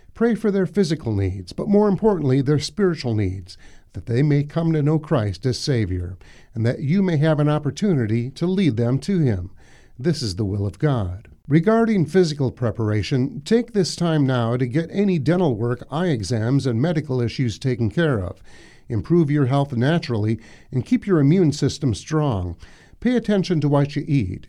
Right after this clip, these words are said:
and eat as close to naturally as you possibly can. Understand that today's genetically modified foods, which is just about all of them now, are not only unhealthy, but they're designed to keep you sick. Eat clean and be healthy.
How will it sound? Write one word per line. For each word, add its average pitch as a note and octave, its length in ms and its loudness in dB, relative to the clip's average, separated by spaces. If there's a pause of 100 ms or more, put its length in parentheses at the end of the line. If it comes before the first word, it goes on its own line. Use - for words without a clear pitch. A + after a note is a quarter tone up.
(120)
and A2+ 280 -2
eat E3+ 220 -2
as A#2+ 180 0
close E3+ 380 0
to C#3+ 100 -2
naturally B2+ 580 0
as A2+ 120 -2
you C3+ 80 -2
possibly A2 540 -4
can. G#2+ 480 0 (420)
Understand F#3 600 0
that C#3 100 -4
today's D3 360 2
genetically D#3 680 0
modified C#3 580 0
foods, A2 520 -4 (500)
which D#3 220 0
is C3 160 2
just G3+ 320 -8
about C#3+ 280 0
all E3+ 280 -2
of G2 100 -4
them F#2 160 -2
now, F#2 400 -6 (400)
are C#3 120 0
not G#3 200 2
only F#3+ 260 4
unhealthy, D#3+ 600 2
but C#3 160 -2
they're G3+ 140 0
designed E3 460 2
to - 40 0
keep F3+ 300 -4
you B2+ 100 -2
sick. A#2 480 -2 (540)
Eat G3 200 0
clean C3+ 380 2
and B2+ 180 2
be C3+ 140 2
healthy. A#2 540 -2